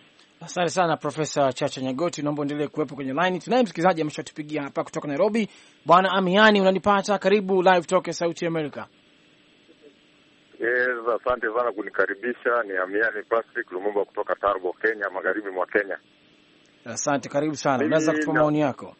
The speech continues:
Speaker 2: Oh, asante sana. Naungana na mgeni kusema vile Obama anakuja,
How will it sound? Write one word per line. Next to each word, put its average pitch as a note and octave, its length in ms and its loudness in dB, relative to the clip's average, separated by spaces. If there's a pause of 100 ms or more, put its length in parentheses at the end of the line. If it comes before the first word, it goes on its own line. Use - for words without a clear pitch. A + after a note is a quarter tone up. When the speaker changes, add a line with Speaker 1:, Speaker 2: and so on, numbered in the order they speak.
(120)
Speaker 2:
Oh, G#2+ 200 2
asante F#2+ 380 -2
sana. F2+ 340 -2 (560)
Naungana A#2+ 440 0
na A#2+ 120 0
mgeni A#2 560 -6
kusema B2 840 -2
vile C3+ 240 -2
Obama C3 300 -2
anakuja, A2+ 580 -4